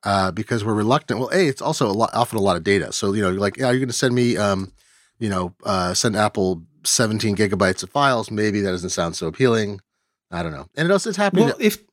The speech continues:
Speaker 2: if they have the library file, they have the file names, and that's all they really need.
Speaker 1: Oh, that's true. They could troubleshoot from that, assuming that, 'cause it's not gonna
Speaker 2: Sure.
Speaker 1: be the actual, you're right, of course, it's not gonna be the music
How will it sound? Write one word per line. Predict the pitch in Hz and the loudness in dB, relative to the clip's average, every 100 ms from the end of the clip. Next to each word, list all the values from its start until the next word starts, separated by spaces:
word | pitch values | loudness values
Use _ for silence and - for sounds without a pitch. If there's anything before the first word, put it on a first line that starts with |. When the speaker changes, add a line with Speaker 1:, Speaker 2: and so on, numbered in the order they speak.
| _ | _
Speaker 2:
if | - 202 | -2 0
they | 285 | 2
have | 269 254 | 0 0
the | 196 | -2
library | 202 214 196 180 | 0 -2 2 2
file, | - 185 165 | 2 0 2
they | 160 | 2
have | 170 151 | 2 0
the | |
file | 143 160 139 | 0 2 2
names, | 139 131 107 101 | 2 2 2 0
and | 120 | 0
that's | 131 - | 0 2
all | 143 | 4
they | 127 | 4
really | 120 113 107 | 4 4 4
need. | 113 113 | 2 2
Speaker 1:
Oh, | 143 | 2
that's | 151 - | 2 0
true. | - | -2
They | 95 120 | 0 0
could | 120 | 2
troubleshoot | 135 117 113 113 | 2 2 2 0
from | - 101 | -2 0
that, | 104 98 | 2 2
assuming | 95 - 123 113 | 2 4 4 2
that, | 104 | -2
'cause | 131 | -2
it's | 120 135 | 0 2
not | 131 | 4
gonna | 135 | 4
Speaker 2:
Sure. | 107 | 4
Speaker 1:
be | 113 | 2
the | 98 104 | 0 0
actual, | 110 110 - 107 117 | 0 0 0 -2 0
you're | 131 | 0
right, | 170 117 | 2 0
of | - | 0
course, | 120 - | -2 0
it's | 104 | 0
not | 131 | -2
gonna | - | 0
be | 110 | -2
the | 98 | -2
music | 101 107 107 101 | 0 0 -2 -6